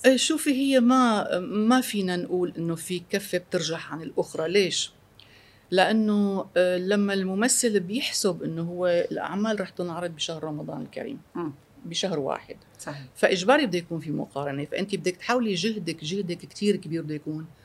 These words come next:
Speaker 1: إنك أنت ما تلعبي شخصيتين بيشبهوا بعض أو
Speaker 2: مم.
Speaker 1: فيهم نفس الخصال. يعني، بدك تحاولي إنك تلوني. طبعًا، هلأ إجاني شخصية أولاد بديعة، أم
Speaker 2: أم
Speaker 1: جمعة،
Speaker 2: جمعة. إيه.
Speaker 1: مختلفة تمامًا
Speaker 2: صح.
Speaker 1: عن، آه، درية
Speaker 2: درية.
Speaker 1: بالعربجي.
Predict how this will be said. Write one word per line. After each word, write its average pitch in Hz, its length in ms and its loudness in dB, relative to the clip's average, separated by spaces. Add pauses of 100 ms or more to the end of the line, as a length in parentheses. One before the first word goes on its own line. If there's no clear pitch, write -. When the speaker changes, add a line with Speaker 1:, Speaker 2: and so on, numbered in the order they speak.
(360)
Speaker 1:
إنك 175 200 -4
أنت 220 200 2
ما 202 180 0
تلعبي 202 360 -6
شخصيتين 202 800 -2
بيشبهوا 185 420 -4
بعض 156 320 -4 (640)
أو 233 40 6
Speaker 2:
مم. 285 60 2
Speaker 1:
فيهم 208 260 0
نفس 185 260 -2
الخصال. 156 640 -2
يعني، - 280 -12 (400)
بدك 311 240 -2
تحاولي 277 600 -2
إنك 190 240 -4
تلوني. 165 420 -6
طبعًا، 226 340 4
هلأ 247 220 4
إجاني 254 480 6 (360)
شخصية 175 560 0 (100)
أولاد 160 260 0
بديعة، 147 440 -2
أم - 40 -2
Speaker 2:
أم 165 60 4
Speaker 1:
جمعة، 170 160 4
Speaker 2:
جمعة. 156 460 6 (140)
إيه. 165 260 0 (180)
Speaker 1:
مختلفة 277 480 8
تمامًا 269 760 8
Speaker 2:
صح. - 260 2 (180)
Speaker 1:
عن، 214 380 4 (160)
آه، 175 580 -2
درية 190 420 4
Speaker 2:
درية. 196 300 4
Speaker 1:
بالعربجي. 196 600 2